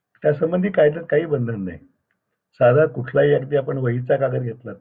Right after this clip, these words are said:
किंवा बाजारात मिळणारा कोरा कागद आणला तरी चालेल, पण तो टिकणार या दृष्टीनं माझ्या मते जाड कागद, किंबहुना ज्याला आपण account books करता कागद वापरतो, हिरवट रंगाचा असतो,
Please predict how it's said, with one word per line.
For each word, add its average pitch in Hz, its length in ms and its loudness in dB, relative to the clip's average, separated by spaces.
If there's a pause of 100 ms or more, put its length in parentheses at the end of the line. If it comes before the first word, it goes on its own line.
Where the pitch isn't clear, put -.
(640)
किंवा 120 140 0
बाजारात 117 340 2
मिळणारा 123 320 -6
कोरा 120 260 -8
कागद 117 120 -6
आणला 120 280 -4
तरी 127 260 -8
चालेल, 120 320 -6 (1400)
पण 190 220 2 (500)
तो 160 60 -4
टिकणार 143 540 -2
या 143 240 0
दृष्टीनं 113 480 -6 (1120)
माझ्या 120 300 0
मते 131 320 -2
जाड 123 380 0
कागद, 95 300 -4 (1120)
किंबहुना 120 340 0
ज्याला 113 440 2
आपण 110 260 -8 (800)
account 139 360 0
books 147 180 -8
करता 139 260 -4
कागद 135 240 -2
वापरतो, 135 480 -4 (640)
हिरवट 120 320 -2
रंगाचा 107 380 -2
असतो, - 380 -10